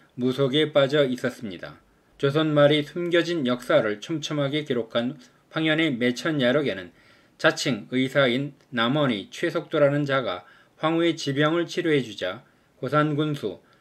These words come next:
남원부사로 임명했다는 기록과 무당들에게 참판 혹은 승지벼슬을 마음대로 주었다는 기록,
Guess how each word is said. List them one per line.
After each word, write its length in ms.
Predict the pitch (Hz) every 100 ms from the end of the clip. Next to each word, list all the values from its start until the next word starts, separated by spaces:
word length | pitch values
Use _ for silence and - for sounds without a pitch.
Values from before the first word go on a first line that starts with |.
| _
남원부사로 840 | 123 120 143 143 135 131 135 156 160
임명했다는 720 | 123 127 139 135 147 147 147
기록과 560 | 143 139 - 95 82 _ _ _
무당들에게 760 | 139 127 165 170 156 107 95 -
참판 500 | - 175 156 135 85 - _ _ _
혹은 260 | 151 151 160
승지벼슬을 1120 | 160 196 185 196 - 131 165 151 120 107 143 _ _
마음대로 580 | 117 117 117 117 135 165
주었다는 560 | 139 131 127 139 139 123
기록, 360 | 98 80 -